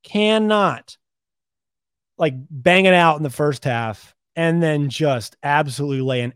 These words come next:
egg in the second half. Get shut out. I mean, you know, they, they were so,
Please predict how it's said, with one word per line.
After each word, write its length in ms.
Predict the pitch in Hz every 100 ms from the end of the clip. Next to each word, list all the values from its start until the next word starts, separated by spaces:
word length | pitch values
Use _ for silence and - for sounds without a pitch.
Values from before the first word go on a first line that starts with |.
| -
egg 240 | 147 139
in 100 | 135
the 80 | 131
second 260 | 147 170
half. 340 | 147 110 - _ _ _ _ _ _
Get 160 | 165 170
shut 180 | - 151
out. 200 | 165 131
I 20 |
mean, 140 | 143
you 80 | 147
know, 120 | 143
they, 200 | 147 160
they 140 | 170 165
were 100 | 151
so, 200 | -